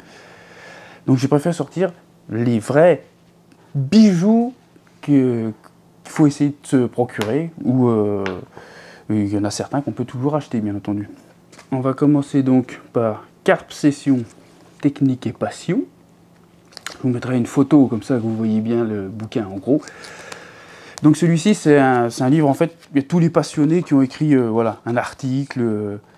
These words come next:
euh, de, ça parle aussi de technique et tout, comme dans quasiment tous les livres, hein. Mais là, voilà, il n'y a pas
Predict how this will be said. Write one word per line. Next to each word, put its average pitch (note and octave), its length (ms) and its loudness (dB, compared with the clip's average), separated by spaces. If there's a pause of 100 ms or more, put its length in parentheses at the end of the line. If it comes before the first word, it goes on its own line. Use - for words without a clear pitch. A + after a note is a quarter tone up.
(520)
euh, G#2 280 -6 (140)
de, A2 240 -2 (160)
ça - 140 -6
parle A2 220 -4
aussi A2 180 -10
de - 120 -20
technique B2 520 -2
et - 40 -4
tout, B2+ 120 -6
comme A2 180 -4
dans G2+ 200 -8
quasiment G#2+ 440 -6
tous - 160 -8
les A2+ 140 0
livres, C#3 320 2
hein. C#3 140 2 (260)
Mais A#2 80 4
là, C3+ 100 6
voilà, A#2+ 220 4
il G#2 40 -6
n'y A2 60 -2
a G2+ 60 0
pas - 320 2